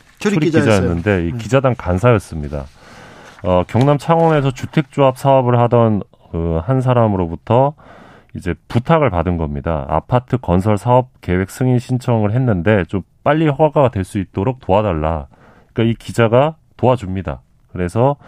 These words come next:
Speaker 2: 실제로 사업 계획 승인이 좀 만족할 수준으로 나온 거예요, 빨리. 그러니까, 어, "내가 좀 노력을 했으니까 대가를 달라"라고 하면서 수억 원의 금품을 요구했고, 그래서 알선행위에 대한 대가 명목으로 삼억 사천을 받습니다.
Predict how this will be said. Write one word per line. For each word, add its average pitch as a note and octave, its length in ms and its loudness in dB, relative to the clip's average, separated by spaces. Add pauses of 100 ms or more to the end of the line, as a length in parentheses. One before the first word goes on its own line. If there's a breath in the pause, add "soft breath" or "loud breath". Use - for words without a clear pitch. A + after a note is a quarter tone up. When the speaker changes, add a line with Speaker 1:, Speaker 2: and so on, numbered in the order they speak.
(340 loud breath)
Speaker 2:
실제로 D3+ 380 -2
사업 D#3 320 0
계획 C3 180 0
승인이 C3 640 2
좀 A2+ 280 -2 (140)
만족할 A#2+ 500 0
수준으로 A2+ 480 0
나온 F2 260 0
거예요, E2 220 -4
빨리. G#2+ 360 -2 (640 loud breath)
그러니까, A#2 640 2 (520 loud breath)
어, F2 100 -4
"내가 G#2+ 260 2
좀 A2+ 160 0
노력을 A2 320 2
했으니까 A#2 320 -2
대가를 A2 480 0
달라"라고 D#2 640 -2
하면서 G#2 640 -2 (360 soft breath)
수억 C#3+ 440 -2
원의 G#2 380 -2 (140)
금품을 F#2+ 440 -4
요구했고, E2 760 -4
그래서 F#2 340 -4
알선행위에 B2+ 640 2
대한 A2 200 0
대가 F#2 300 -2
명목으로 E2+ 520 -2
삼억 C3+ 360 0
사천을 F2+ 380 -4
받습니다. C#2+ 640 -12